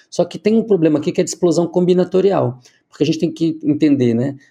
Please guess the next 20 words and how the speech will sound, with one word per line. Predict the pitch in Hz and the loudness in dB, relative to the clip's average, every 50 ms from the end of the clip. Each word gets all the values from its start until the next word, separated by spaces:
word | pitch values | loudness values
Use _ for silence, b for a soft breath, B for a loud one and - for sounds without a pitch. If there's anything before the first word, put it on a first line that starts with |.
| b b _ _ - - | b b _ _ -10 -2
o | - 131 | 0 0
efeito | 127 123 127 - 165 160 156 | 0 2 2 0 0 0 0
de | 139 139 | -2 -2
cada | - 147 123 | -2 -2 -4
substância, | 120 - - 120 117 - - 139 147 160 160 156 - 147 | -4 -6 -6 -6 -6 -4 -2 -2 0 0 -2 -4 -6 -8
depois | 139 127 - 147 143 131 | -6 -4 0 0 2 2
o | 139 | 2
efeito | 139 139 - 139 131 - | 0 0 0 -2 -2 -2
delas | 123 127 131 127 123 | -2 0 0 0 0
duas | 113 110 127 127 127 113 | 0 0 0 0 2 2
a | 120 | 0
duas, | 113 107 113 123 147 156 156 - | 0 0 0 0 0 0 -2 -2
depois | 135 139 - - 135 127 - | -6 -10 -6 -6 -6 -6 -6
três | - - 139 139 135 123 | -4 -2 0 0 2 0
a | 127 | 0
três, | 123 - - 131 139 156 151 | -2 -2 0 0 2 2 0
depois | 156 151 151 135 123 - | -2 -2 -4 -4 -6 -4
quatro | - - 147 143 - 139 | -2 -2 -2 0 0 -2
a | 135 | -2
quatro. | - - 135 135 147 147 - - | -2 -2 -2 -2 -2 -2 -6 -12